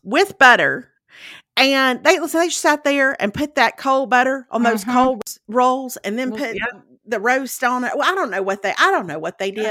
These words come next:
Speaker 2: Uh-huh.
Speaker 1: but they
Speaker 2: Yeah.
Speaker 1: ate, and I
Speaker 2: Mm-hmm.
Speaker 1: appreciated it. And they
Speaker 2: Oh,
Speaker 1: were,
Speaker 2: yes.
Speaker 1: they were enthusiastic about it. And of course, we just loved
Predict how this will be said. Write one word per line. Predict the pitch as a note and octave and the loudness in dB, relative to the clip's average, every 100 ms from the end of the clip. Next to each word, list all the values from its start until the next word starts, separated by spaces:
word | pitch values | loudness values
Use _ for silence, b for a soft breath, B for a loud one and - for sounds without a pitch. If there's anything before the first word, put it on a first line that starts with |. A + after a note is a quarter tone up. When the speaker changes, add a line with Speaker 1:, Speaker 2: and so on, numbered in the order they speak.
| G3+ | -4
Speaker 2:
Uh-huh. | C4 B3 B B | -6 -10 B B
Speaker 1:
but | A#3 | -6
they | A3 F#3+ | -2 0
Speaker 2:
Yeah. | B3 | 0
Speaker 1:
ate, | A3+ F3 - - - _ | 0 -2 -8 -18 -20 _
and | G#3 A3 | 0 2
I | G#3 | 2
Speaker 2:
Mm-hmm. | F#3+ | 2
Speaker 1:
appreciated | A#3 C#4 B3+ C#4 C4+ C4+ C#4 | 2 0 0 0 0 0 0
it. | C#4+ C#4 - | -2 -4 -4
And | G#3+ | -2
they | G#3 F#3+ | 0 0
Speaker 2:
Oh, | C#4+ | 2
Speaker 1:
were, | E3+ | 2
Speaker 2:
yes. | E3 E3 C#3+ - - | 0 -2 -4 -10 -8
Speaker 1:
they | A3 | -4
were | A3 G#3+ | -2 -2
enthusiastic | F#3+ - C4+ C4 B3 A3 A#3 - B3+ | -4 -2 -2 -2 0 0 0 -4 -6
about | A3+ G#3+ G#3+ | 0 2 2
it. | F#3 - _ B B B B | 0 -6 _ B B B B
And | G#3+ A3+ G#3 G3+ F3+ - - | -6 -2 -2 -2 -6 -10 -8
of | A3 | -6
course, | D4 C#4+ B3+ - | -4 -2 -4 -6
we | A#3+ C#4+ | -10 -10
just | C#4 - | -10 -6
loved | A3+ G#3 G3+ G3 - | -2 2 2 0 -6